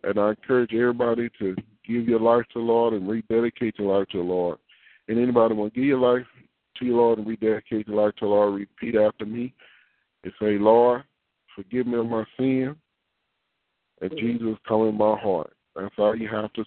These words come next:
Speaker 1: say. And when, if you said that, I encourage you to find a local church in your area, and I encourage you to read Matthew, Mark, Luke, and John. I encourage you to pray, which is talking to God,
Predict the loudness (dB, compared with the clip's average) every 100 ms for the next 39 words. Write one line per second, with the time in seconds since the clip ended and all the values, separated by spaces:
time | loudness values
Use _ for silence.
0 | -10 -12 -12 _ _ _ _ _ _ _
1 | -6 -2 -2 -4 -6 -10 -4 0 0 2
2 | 2 2 0 -8 -8 -8 -4 0 0 -2
3 | -8 -8 -10 -14 -20 -20 _ _ -4 0
4 | 0 0 0 0 0 -4 -2 -4 -4 -4
5 | -4 0 2 2 -2 -12 _ _ _ _
6 | _ -6 -2 -2 -4 -2 0 0 -2 -8
7 | -6 -4 -4 0 0 0 -4 -2 0 0
8 | -4 -10 -10 -6 -2 0 0 -2 -4 -4
9 | -4 -4 -6 -8 -4 -2 0 -2 -4 -8
10 | -10 -8 0 0 0 -8 0 2 4 2